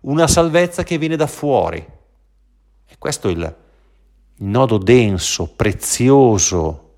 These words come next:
vibrante di un testo come quello rappresentato alla prima lettura di domenica ventidue agosto.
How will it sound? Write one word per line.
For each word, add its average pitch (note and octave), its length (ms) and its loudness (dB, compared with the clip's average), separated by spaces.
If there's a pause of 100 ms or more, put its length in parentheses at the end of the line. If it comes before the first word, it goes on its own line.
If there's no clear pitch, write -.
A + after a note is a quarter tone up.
(920)
vibrante F#2+ 1200 -2 (1700)
di G#2 80 -4
un F#2+ 160 -2
testo F#2+ 300 2
come E2 240 -4
quello E2 720 -2 (840)
rappresentato F2 680 0
alla E2 100 0
prima F#2 280 0
lettura G2 440 2
di E2+ 140 0
domenica E2+ 540 0
ventidue E2 680 -2
agosto. - 680 -8